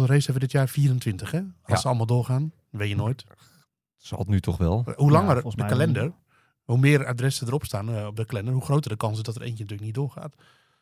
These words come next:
Speaker 2: Zo
Speaker 1: Dat
Speaker 2: is het ook alweer.
Speaker 1: dat is ook, dat is een
Speaker 3: <laughs>
Speaker 1: gevolg.
Speaker 3: Statistiek, opgeleid bij statistiek op school, eh.
Speaker 1: Ja, nee, ik
Speaker 2: <laughs>
Speaker 1: ben niet
Speaker 2: Dat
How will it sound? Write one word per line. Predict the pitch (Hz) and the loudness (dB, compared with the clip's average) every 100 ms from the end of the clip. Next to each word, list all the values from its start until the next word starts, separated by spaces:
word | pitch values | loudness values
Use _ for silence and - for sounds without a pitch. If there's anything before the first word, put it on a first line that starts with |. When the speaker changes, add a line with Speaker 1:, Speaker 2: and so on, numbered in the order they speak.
| _ _ _ _ | _ _ _ _
Speaker 2:
Zo | - | 0
Speaker 1:
Dat | 110 | 2
Speaker 2:
is | 123 | 4
het | 147 | 2
ook | |
alweer. | 107 82 78 | 4 2 0
Speaker 1:
dat | |
is | 107 - - | -4 -10 -10
ook, | 147 - | -10 -4
dat | - | 6
is | 202 - | 6 8
een | 104 | 4
Speaker 3:
<laughs> | |
Speaker 1:
gevolg. | 123 | 4
Speaker 3:
Statistiek, | 156 120 - 110 202 143 | 6 4 2 -2 0 0
opgeleid | - - 147 | 2 2 4
bij | 120 | 2
statistiek | 135 131 - 208 | 0 -2 -4 -6
op | 180 | -6
school, | - 123 | -2 -2
eh. | 113 110 101 101 | 0 -2 -2 4
Speaker 1:
Ja, | 151 151 139 - 202 - | 4 6 2 2 -2 2
nee, | 120 123 | 4 4
ik | 120 | 4
Speaker 2:
<laughs> | |
Speaker 1:
ben | 233 | 2
niet | 113 233 - | 2 0 0
Speaker 2:
Dat | 254 | -2